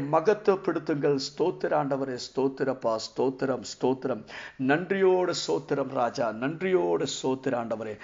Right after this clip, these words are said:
நன்றியோடு நாங்கள் உம்மை துதிக்கிற ஆண்டவரே. ஹல்லேலூயா. ஸ்தோத்திரம். கர்த்தர் சர்வ வல்லவர். அப்பா, நாங்கள் உம்மை துதிக்கிறோம். இரக்கமும், ஆமென், தயவும் கிருபையும் உள்ளவர்.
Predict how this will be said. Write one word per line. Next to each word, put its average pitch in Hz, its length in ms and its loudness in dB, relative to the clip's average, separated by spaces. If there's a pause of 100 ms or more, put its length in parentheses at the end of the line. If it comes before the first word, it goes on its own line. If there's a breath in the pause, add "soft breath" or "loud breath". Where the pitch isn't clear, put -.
(240 loud breath)
நன்றியோடு 165 260 0 (400)
நாங்கள் 170 200 0
உம்மை 151 220 0
துதிக்கிற 131 600 0
ஆண்டவரே. 110 400 -4 (120)
ஹல்லேலூயா. 131 920 0 (300 loud breath)
ஸ்தோத்திரம். 139 680 2
கர்த்தர் 139 380 2
சர்வ 147 460 2
வல்லவர். 147 680 2 (240 loud breath)
அப்பா, 147 400 6
நாங்கள் 143 200 2
உம்மை 135 180 2
துதிக்கிறோம். 139 640 0 (220 loud breath)
இரக்கமும், 143 680 4 (220 loud breath)
ஆமென், 139 440 4
தயவும் 170 560 4 (100)
கிருபையும் 202 520 6
உள்ளவர். 175 460 6